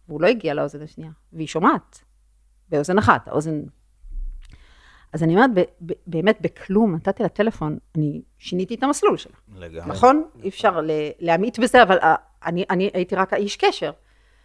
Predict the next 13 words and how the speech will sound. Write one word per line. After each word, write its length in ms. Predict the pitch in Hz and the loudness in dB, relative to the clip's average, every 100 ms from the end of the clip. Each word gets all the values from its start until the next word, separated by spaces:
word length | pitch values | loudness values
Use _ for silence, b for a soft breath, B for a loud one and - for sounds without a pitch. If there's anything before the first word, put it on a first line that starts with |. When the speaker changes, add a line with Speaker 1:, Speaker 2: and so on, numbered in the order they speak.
| _ _ _ _ _ _ _ _ _ _ | _ _ _ _ _ _ _ _ _ _
Speaker 1:
אז 160 | 170 165 | -14 -6
אני 80 | 180 | -2
אומרת, 200 | 214 - | -2 -4
"אוקיי, 340 | 170 - 254 196 | -16 -10 -8 -8
היה 160 | 175 | -8
שווה 260 | 196 196 208 | -6 -4 -4
הכל, 260 | 196 - 240 | -6 -6 -6
היה 180 | 208 | -6
שווה 220 | 208 202 202 | -6 -4 -2
לחשוף, 640 | - - - 214 208 - | -4 -8 -4 -4 -4 -6
היה 140 | - 202 | -2 0
שווה 200 | 214 208 | 0 0
לספר." 720 | 196 - - - 214 220 | -2 -6 -6 2 6 8